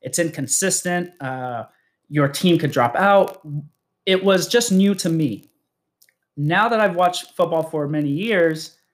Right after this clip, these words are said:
I love the promotion, the relegation.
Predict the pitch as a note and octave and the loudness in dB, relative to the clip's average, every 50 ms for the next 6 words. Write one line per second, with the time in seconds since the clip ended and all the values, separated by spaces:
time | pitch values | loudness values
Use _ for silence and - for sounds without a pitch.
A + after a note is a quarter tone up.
0 | _ _ _ - D#3+ E3 E3 D#3+ D#3 D#3 E3+ E3+ E3+ E3+ E3 D#3+ D#3 D#3 - _ | _ _ _ -4 -2 -2 -2 -2 -2 0 2 4 4 4 4 2 0 -6 -14 _
1 | _ _ _ _ _ _ - D3+ - - D3 D3 C#3+ C#3 C3 - C#3 B2+ A#2+ B2 | _ _ _ _ _ _ -12 -10 -8 -6 -6 -6 -6 -8 -8 -10 -12 -14 -14 -14
2 | A#2 A2+ A2 A2 A#2 G#2+ G#2 - - - A2+ - | -14 -14 -14 -14 -16 -16 -18 -18 -20 -20 -20 -20